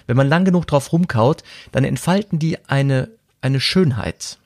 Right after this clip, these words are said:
Dann werden die was, was Gutes und geben, geben Kraft. Und die Idee an den guten Schöpfergott ist so eine Idee. Wer den, wer den,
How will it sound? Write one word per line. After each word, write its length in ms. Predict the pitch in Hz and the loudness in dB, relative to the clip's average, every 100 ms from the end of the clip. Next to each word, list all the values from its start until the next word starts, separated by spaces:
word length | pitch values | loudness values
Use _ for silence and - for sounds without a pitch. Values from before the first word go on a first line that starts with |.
| _ _ _ _ _ | _ _ _ _ _
Dann 180 | - 113 | -4 0
werden 180 | 131 139 | 0 0
die 120 | 127 | 0
was, 340 | 123 123 - _ _ _ _ _ _ - | 0 0 -4 _ _ _ _ _ _ -4
was 360 | 117 - - | -2 -2 -6
Gutes 520 | - 127 - - - | -4 -4 -4 -4 -4
und 260 | - 117 104 | -4 -6 -4
geben, 400 | 123 120 113 110 _ _ _ | -2 0 0 -2 _ _ _
geben 260 | - 123 143 | -2 0 0
Kraft. 500 | - 185 - - - _ - - - - | -2 -6 -6 -16 -18 _ -20 -20 -20 -4
Und 400 | 127 123 - 131 | -2 -2 -4 -2
die 160 | 147 | -2
Idee 320 | 135 147 175 | 0 2 2
an 220 | - 143 135 | 2 -2 0
den 320 | 135 131 127 _ | 2 0 -2 _
guten 380 | - 180 196 190 | -2 0 2 -2
Schöpfergott 800 | - 151 - 117 101 110 - - - _ | 0 -4 -2 -4 0 -2 -4 -14 -14 _
ist 420 | 135 - - - | -8 -8 -10 -16
so 180 | 110 123 | -10 -6
eine 180 | 123 117 | -4 -4
Idee. 400 | 107 107 113 - - _ _ _ _ _ _ - | -4 -4 -4 -6 -10 _ _ _ _ _ _ -10
Wer 180 | 120 131 | -2 0
den, 340 | 143 151 143 143 | 2 2 0 -6
wer 160 | - 135 | -2 0
den, 200 | 147 139 | 0 -4